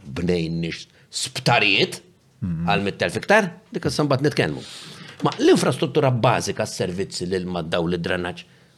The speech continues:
Speaker 1: ma bnejnihomx għal tant nies iktar.
Speaker 2: Mhm.
Speaker 1: Per eżempju, minn barra dawk trid iżid ukoll inti l-mudell ekonomiku li kellu x'jaqsam ma' dak li huwa t-turiżmu. Mela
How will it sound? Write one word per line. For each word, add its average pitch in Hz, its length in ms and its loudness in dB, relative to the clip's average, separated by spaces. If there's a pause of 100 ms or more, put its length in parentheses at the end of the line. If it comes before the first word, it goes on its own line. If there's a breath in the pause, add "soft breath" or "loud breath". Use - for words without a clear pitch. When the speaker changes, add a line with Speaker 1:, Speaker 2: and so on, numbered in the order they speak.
(200 soft breath)
Speaker 1:
ma 330 100 6
bnejnihomx 185 720 4
għal 113 180 0
tant 107 380 -4
nies 101 400 0
iktar. 180 400 2 (240)
Speaker 2:
Mhm. 95 300 -4 (320 loud breath)
Speaker 1:
Per 113 120 4
eżempju, 117 380 0
minn 117 120 6
barra 107 160 4
dawk 208 140 2
trid - 140 -2
iżid 131 240 -2
ukoll 180 280 -2
inti 151 200 -2
l-mudell 131 320 -2
ekonomiku 135 380 0
li 110 80 -4
kellu 127 220 -2
x'jaqsam 147 280 -2
ma' 104 80 -2
dak 104 160 -6
li 120 100 -2
huwa 113 140 -2
t-turiżmu. 170 480 2 (680 loud breath)
Mela 180 200 4